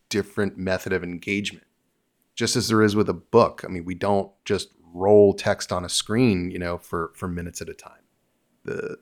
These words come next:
there is a reason we change things as we adapt them. And understanding what the soul and the tone and the beauty of something is and how to put it from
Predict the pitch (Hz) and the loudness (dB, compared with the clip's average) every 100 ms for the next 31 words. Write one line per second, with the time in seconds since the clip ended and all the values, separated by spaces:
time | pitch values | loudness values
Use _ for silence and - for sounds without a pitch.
0 | _ - 92 101 110 123 107 95 104 127 | _ -10 -2 2 6 6 6 2 4 6
1 | 113 101 95 87 - 104 98 92 92 - | 4 2 -2 -4 -2 -2 -4 -6 -10 -6
2 | 98 95 92 - 92 85 - 107 101 - | -2 -2 -2 -8 -8 -8 -2 -2 -2 -8
3 | 73 - _ _ _ _ _ _ _ - | -16 -18 _ _ _ _ _ _ _ -6
4 | 101 98 98 98 - - _ - 110 110 | -2 0 0 0 -4 -10 _ -2 0 2
5 | 101 - 104 101 95 95 92 - _ 104 | 0 2 2 4 2 0 -4 -8 _ -18
6 | - - 101 104 104 - 107 101 98 95 | -16 -4 0 0 -2 0 4 6 6 4
7 | 95 90 90 87 - 98 95 92 90 85 | 2 -4 -6 -6 -6 -4 -2 -2 -4 -6
8 | 92 113 101 92 - 85 90 95 104 90 | 0 2 2 0 -2 -10 -8 -2 -2 -2
9 | 92 90 92 90 87 87 _ _ _ _ | -6 -6 -4 -4 -8 _ _ _ _ _
10 | _ _ _ - 120 113 101 - 98 92 | _ _ _ -4 4 6 4 2 0 0
11 | 92 90 | -2 -6